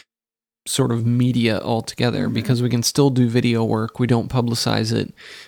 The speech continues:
Speaker 1: um, although we're going to start doing that once I get my new website up. But, you know, cobbler shoes and all that, I've been working on that for a year,
Speaker 2: <laughs>
Speaker 1: just like I've been working on the Chiots Run
Speaker 2: Yeah.
Speaker 1: redesign for three years
Speaker 2: Yeah.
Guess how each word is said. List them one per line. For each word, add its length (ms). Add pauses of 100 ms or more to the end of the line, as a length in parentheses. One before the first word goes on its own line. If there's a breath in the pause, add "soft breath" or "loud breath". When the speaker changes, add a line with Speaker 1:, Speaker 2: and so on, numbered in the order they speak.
Speaker 1:
um, 400 (140)
although 180
we're 160
going 220
to 40
start 300
doing 220
that 260
once 240
I 80
get 160
my 300 (180)
new 180
website 460
up. 260
But, 220
you 120
know, 140
cobbler 400
shoes 380
and 100
all 120
that, 220
I've 140
been 140
working 200
on 100
that 180
for 160
a 60
year, 300 (300)
Speaker 2:
<laughs> 260
Speaker 1:
just 200
like 100
I've 100
been 140
working 220
on 100
the 60
Chiots 400
Run 420
Speaker 2:
Yeah. 80
Speaker 1:
redesign 560
for 320 (280)
three 200
years 300
Speaker 2:
Yeah. 240